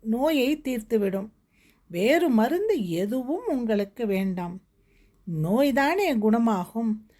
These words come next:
ஆகவே நிம்மதியாக ஊர் போய் சேருங்கள் என்று கூறியிருக்கிறார்.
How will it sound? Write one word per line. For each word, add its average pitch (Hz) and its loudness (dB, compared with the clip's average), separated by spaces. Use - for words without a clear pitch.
ஆகவே 285 0
நிம்மதியாக 262 2
ஊர் 277 -4
போய் 226 -6
சேருங்கள் 196 -4
என்று 214 -8
கூறியிருக்கிறார். 165 -8